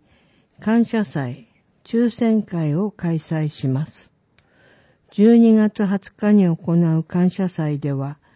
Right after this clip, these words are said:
千円以上お買い上げの方に、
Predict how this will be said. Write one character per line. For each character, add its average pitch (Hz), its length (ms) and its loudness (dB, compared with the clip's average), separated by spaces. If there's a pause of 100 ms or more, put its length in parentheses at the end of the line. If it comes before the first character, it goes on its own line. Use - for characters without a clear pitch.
(420)
千 226 320 2
円 240 340 6
以 226 80 6
上 202 280 2
お 156 60 -2
買 180 260 -2
い 180 100 2
上 170 60 0
げ 170 140 2
の 165 120 2
方 156 360 -4
に、 143 340 -2